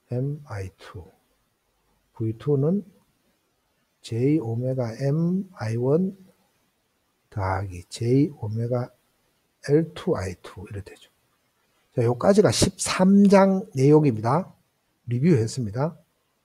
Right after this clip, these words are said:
자, 여기서 이제 십구 장으로 옵니다. 이걸 행렬 형태로 바꿔. 행렬 형태로 바꾸니까 브이 원, 브이 투 이퀄 J 오메가 엘 원, J 오메가 M,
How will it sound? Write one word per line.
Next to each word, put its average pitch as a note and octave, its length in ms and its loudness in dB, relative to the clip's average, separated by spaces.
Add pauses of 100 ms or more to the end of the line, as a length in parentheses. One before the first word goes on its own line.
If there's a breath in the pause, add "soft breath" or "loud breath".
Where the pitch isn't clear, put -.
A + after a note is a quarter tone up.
(380)
자, A#2 240 0
여기서 G3 320 6
이제 A#2+ 300 -2 (680)
십구 - 480 -4
장으로 E3 320 2
옵니다. A2 460 -8 (1600)
이걸 G#3 260 4
행렬 G3 400 2
형태로 C3 360 -6
바꿔. - 380 -12 (2250)
행렬 G3 240 0
형태로 C#3+ 260 -4
바꾸니까 B2+ 680 -8
브이 A#2 200 -10
원, E3 720 -4
브이 G#2 260 -14 (100)
투 - 400 -20 (220)
이퀄 F#3+ 640 0 (920)
J C3+ 380 0
오메가 C3 480 -2
엘 B2 140 -2
원, G3 720 0
J C3 380 -2
오메가 B2+ 540 -2
M, E3+ 300 0